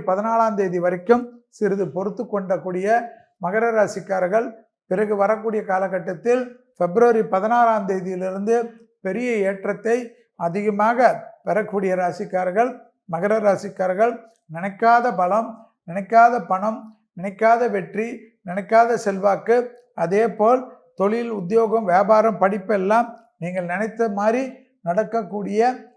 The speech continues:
சாத்தியக்கூறுகள் மகரத்திற்கு ஏற்படும்.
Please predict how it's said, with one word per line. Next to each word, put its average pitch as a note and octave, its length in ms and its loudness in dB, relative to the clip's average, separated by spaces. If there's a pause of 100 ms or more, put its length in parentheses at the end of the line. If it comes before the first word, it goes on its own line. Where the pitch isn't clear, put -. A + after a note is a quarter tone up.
(160)
சாத்தியக்கூறுகள் G3+ 840 -2 (440)
மகரத்திற்கு G#3 640 -2 (540)
ஏற்படும். G3+ 440 0